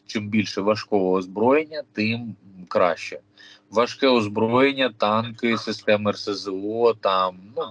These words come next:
навіть локальні міномети сто двадцяті, вони прикривають нашу піхоту.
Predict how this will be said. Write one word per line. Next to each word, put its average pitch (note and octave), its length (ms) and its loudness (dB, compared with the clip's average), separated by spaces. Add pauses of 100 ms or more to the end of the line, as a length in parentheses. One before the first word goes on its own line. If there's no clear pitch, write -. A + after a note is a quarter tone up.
(140)
навіть G#2 320 -2
локальні G#2 480 0
міномети G2 540 -2
сто - 200 -8
двадцяті, G2 680 0 (840)
вони A2+ 560 2 (800)
прикривають A2+ 1080 2 (220)
нашу G2 420 0
піхоту. - 680 -4